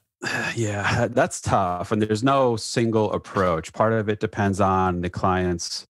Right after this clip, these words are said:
views and thoughts and opinions towards things. Some people are, are very comfortable having their future finances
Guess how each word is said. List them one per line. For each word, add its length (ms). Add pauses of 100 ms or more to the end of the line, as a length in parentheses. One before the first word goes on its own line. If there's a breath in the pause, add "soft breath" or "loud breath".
(220)
views 640
and 180
thoughts 600
and 100
opinions 480
towards 300
things. 400
Some 180
people 340
are, 160
are 120
very 340
comfortable 840 (140)
having 560
their 380 (240)
future 580
finances 960